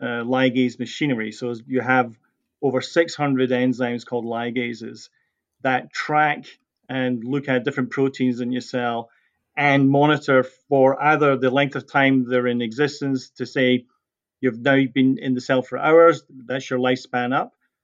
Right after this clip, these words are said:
or you're, you're having a dysfunction. The ligases attach a protein called a ubiquitin to those proteins.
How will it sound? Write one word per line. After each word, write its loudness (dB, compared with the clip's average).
or 4
you're, 0
you're -2
having -2
a -6
dysfunction. -8
The 0
ligases 2
attach -4
a -6
protein -4
called -2
a -4
ubiquitin -6
to -2
those -8
proteins. -6